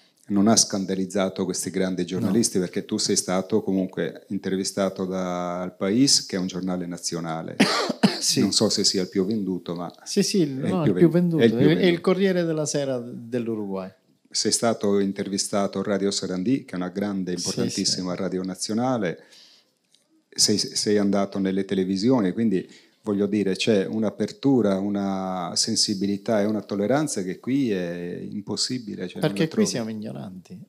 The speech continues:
Speaker 2: Forse saremo ricchi, abbiamo le comodità, ma siamo degli ignorantoni su tutti gli aspetti, anche del nostro paese.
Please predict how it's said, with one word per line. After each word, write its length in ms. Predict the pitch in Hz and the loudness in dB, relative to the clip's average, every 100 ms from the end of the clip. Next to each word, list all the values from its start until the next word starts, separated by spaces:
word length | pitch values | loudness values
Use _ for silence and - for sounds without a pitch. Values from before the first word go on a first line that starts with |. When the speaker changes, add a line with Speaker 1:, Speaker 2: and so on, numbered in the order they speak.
| _ | _
Speaker 2:
Forse 360 | - 156 - | -4 -2 -2
saremo 400 | 107 120 110 107 | -4 -4 -4 -6
ricchi, 680 | 107 127 147 - - 98 95 | -6 -6 -8 -10 -10 -8 -8
abbiamo 760 | 98 95 104 98 98 98 98 - _ - - - - _ | -10 -8 -6 -6 -6 -8 -10 -12 _ -20 -20 -20 -20 _
le 100 | 151 | -4
comodità, 760 | 214 214 101 - - 165 95 92 | -4 -4 -4 -6 -6 -8 -8 -10
ma 140 | 95 | -10
siamo 320 | - 107 104 | -8 -8 -8
degli 260 | 101 104 101 | -8 -8 -6
ignorantoni 840 | 104 104 98 101 101 127 139 120 | -6 -4 -4 -6 -6 -4 -4 -4
su 200 | - 107 | -6 -8
tutti 300 | - 117 110 | -8 -8 -8
gli 120 | 98 | -6
aspetti, 640 | 110 - 110 92 _ 101 - - - | -6 -6 -6 -6 _ -14 -14 -14 -6
anche 340 | 214 247 156 | -2 0 0
del 140 | 123 | -2
nostro 360 | 123 151 - 110 | -4 -6 -6 -8
paese. 540 | 107 131 110 - 165 | -6 -6 -6 -10 -14